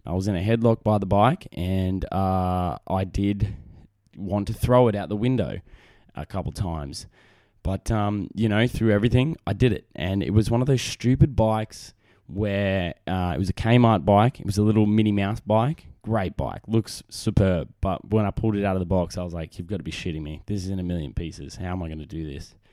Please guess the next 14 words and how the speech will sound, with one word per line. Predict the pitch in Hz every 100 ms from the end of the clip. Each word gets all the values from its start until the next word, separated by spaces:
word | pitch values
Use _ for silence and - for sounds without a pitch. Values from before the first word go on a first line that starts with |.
| _ _ _ _
And | - 117
then | 120
you | 117
open | 120 110
up | 101
the | 98 98
ex-, | - -
instruction | 104 101 - 92 - 101
manual, | 92 87 90 92 - _ _ _ _ _ -
and | 113
it's | 107 -
like | 113 117
a | 113
generic | 107 101 90 90 123 -